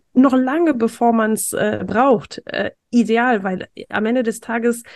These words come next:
trifft man dann eine Entscheidung und das, das ist vielleicht noch eine sehr, sehr pragmatische Empfehlung, die ich hier ausspreche. Aber von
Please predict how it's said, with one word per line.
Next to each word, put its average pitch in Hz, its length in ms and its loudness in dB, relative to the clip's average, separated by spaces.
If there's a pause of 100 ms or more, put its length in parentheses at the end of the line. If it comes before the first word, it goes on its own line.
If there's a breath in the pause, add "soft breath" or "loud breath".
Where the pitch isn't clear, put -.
(380 loud breath)
trifft - 300 -2
man 233 140 2
dann 220 140 2
eine - 80 -2
Entscheidung 226 520 0
und 214 140 2
das, 208 220 0
das 208 280 -4
ist 214 100 -6
vielleicht 214 340 -2
noch 208 100 -2
eine 208 160 2
sehr, 214 220 2
sehr 214 140 2
pragmatische 208 580 -2
Empfehlung, 196 460 0
die 185 140 -4
ich 185 100 -8
hier 185 160 -2
ausspreche. 208 600 0 (460 loud breath)
Aber 214 220 0
von 214 240 -2